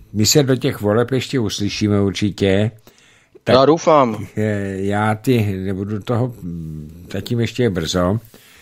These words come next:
Speaker 1: Já si jenom přeju S P D, aby vydržela ten tlak, který na ní je. Eh, a přeju to každému jednomu členu, eh, poslanecké sněmovny, to včetně tebe samozřejmě.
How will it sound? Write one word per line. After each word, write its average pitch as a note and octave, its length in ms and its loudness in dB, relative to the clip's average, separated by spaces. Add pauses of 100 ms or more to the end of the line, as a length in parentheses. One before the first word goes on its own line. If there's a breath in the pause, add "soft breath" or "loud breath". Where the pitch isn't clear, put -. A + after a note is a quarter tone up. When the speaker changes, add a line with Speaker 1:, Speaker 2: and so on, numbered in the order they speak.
(160 soft breath)
Speaker 1:
Já F#2 220 0
si - 120 0
jenom C3 200 6
přeju A#2 440 2
S A2 160 -2
P A#2 240 2
D, B2+ 280 2
aby A2+ 340 0 (500)
vydržela G#2 760 4
ten A2+ 220 2
tlak, G2+ 420 0
který G#2 320 2
na G2+ 140 2
ní G#2 260 2
je. E2 340 0 (640 soft breath)
Eh, E2 340 -6 (160)
a F#2+ 160 -2
přeju G#2 400 0
to A#2+ 180 0
každému A2+ 680 2
jednomu G#2+ 460 2
členu, G#2+ 440 0
eh, - 160 -10 (800)
poslanecké G#2+ 580 -2
sněmovny, F#2+ 720 -2 (960 soft breath)
to G2 100 -8
včetně G#2+ 420 -2
tebe G2 340 0
samozřejmě. F2 920 -2